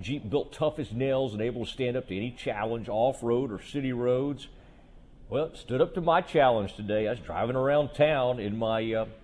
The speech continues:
in my Grand Cherokee, featuring the new two thousand twenty-one Grand Cherokee Laredo with up to, that's what I have, by the way, but I have, a, I think, a two thousand eighteen. It's, uh, that, that one has up to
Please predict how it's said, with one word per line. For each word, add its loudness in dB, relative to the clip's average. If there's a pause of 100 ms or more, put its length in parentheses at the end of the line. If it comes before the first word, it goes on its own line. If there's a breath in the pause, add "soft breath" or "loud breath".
in -6
my 0
Grand 0
Cherokee, -2 (320 loud breath)
featuring -2
the 0
new 2
two -6
thousand 2
twenty-one 0
Grand 0
Cherokee -4
Laredo 0 (680 soft breath)
with -2
up 0
to, -2
that's -4
what -4
I 4
have, -2
by -2
the -4
way, -4
but -4
I 0
have, -2
a, -4 (220)
I -16
think, -10
a -8
two -12
thousand -4
eighteen. -12 (420 soft breath)
It's, -14
uh, -16 (160)
that, -6
that -2
one -2
has -4
up -6
to -6